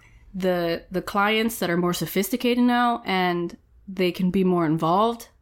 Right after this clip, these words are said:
I don't know what the case is, but there's some disconnect between what product we're putting out as architects and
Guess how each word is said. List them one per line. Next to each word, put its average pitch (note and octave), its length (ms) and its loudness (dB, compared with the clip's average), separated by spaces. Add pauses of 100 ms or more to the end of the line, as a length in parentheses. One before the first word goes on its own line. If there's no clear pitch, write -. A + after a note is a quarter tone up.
(480)
I A#3 100 4
don't C#4 160 4
know B3+ 140 4
what A3 260 -2
the G3 80 -2
case F3+ 400 -2
is, E3+ 240 0
but F3+ 180 -4
there's G3+ 180 -2
some A#3+ 320 2
disconnect G3 580 -4
between F3 540 -2 (420)
what G#3+ 480 -2
product G3 480 -4
we're F#3 80 -6
putting F3+ 380 0
out E3+ 400 0
as E3 260 -4
architects G3+ 760 -4 (480)
and F3+ 480 0